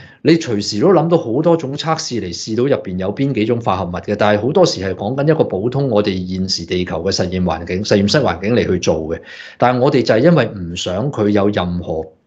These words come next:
地球上面嘅去污染咗佢，包括我哋人排出、呼吸排出嚟嘅嘢，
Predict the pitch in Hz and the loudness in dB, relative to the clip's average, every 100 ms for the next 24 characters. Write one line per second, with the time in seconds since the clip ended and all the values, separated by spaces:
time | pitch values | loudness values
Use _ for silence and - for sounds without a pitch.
0 | - - 101 98 95 82 92 90 92 98 | -18 -2 0 0 -2 -2 0 0 2 2
1 | 101 101 107 120 90 87 92 95 - - | 4 4 6 4 4 0 0 0 -4 -12
2 | - - - - _ 180 185 143 113 113 | -20 -20 -20 -20 _ 4 4 4 2 0
3 | 107 95 82 82 87 _ _ - 92 80 | 0 -2 -6 -8 -14 _ _ -6 -4 -2
4 | 87 - 151 - 160 160 156 156 80 85 | -4 0 0 2 2 2 2 -2 -6 -2
5 | 135 - 85 82 76 | -2 0 -2 -6 -8